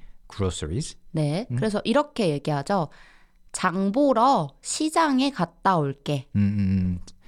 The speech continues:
Speaker 1: "장 보러 시장에 갔다 올게." I will go to the 시장 to do grocery shopping. 장 보기. And also, um, "장 보러 갔다 올게." Just that
Speaker 2: 음.
Speaker 1: is enough.
Speaker 2: 네, 맞아요.
Speaker 1: Yeah, okay. And then,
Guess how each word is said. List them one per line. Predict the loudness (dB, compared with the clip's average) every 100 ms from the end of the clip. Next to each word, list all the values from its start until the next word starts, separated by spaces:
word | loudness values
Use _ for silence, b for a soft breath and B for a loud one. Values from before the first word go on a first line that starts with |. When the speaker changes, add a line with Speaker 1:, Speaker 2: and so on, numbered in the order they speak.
| b
Speaker 1:
"장 | -2 0 2
보러 | 2 2 0 -2
시장에 | -14 -4 -2 0
갔다 | -4 -6 -4 -4
올게." | -4 -4 -4 -4 -8 _
I | -6 -4
will | -2 -4 0
go | 2 0
to | -2 -6 -2 0
the | 0 -2 -2
시장 | 0 2 0 0 -6
to | -4 -2 -2
do | -2 -2 -4 -4
grocery | -2 -2 -2 -4
shopping. | -4 -6 -6 -6
장 | -2 -2 0
보기. | -2 0 -2 -2 B B B -2
And | 0
also, | 0 2 2 2 2
um, | 0 2 0 -2 B B B B -4
"장 | 0 2
보러 | 4 4 4
갔다 | 2 -2 0 2
올게." | 0 -2 -2
Just | -2 -6 -14 -20 -4
that | -2 -2 -4 -4
Speaker 2:
음. | -2
Speaker 1:
is | 0 -2
enough. | -2 -2 -4 -12 0
Speaker 2:
네, | 0 2
맞아요. | -2 -4 -6 -6 -8 -6
Speaker 1:
Yeah, | -6 -4
okay. | -6 -6 -6 -8 B B -2
And | 2
then, | 2 0 -2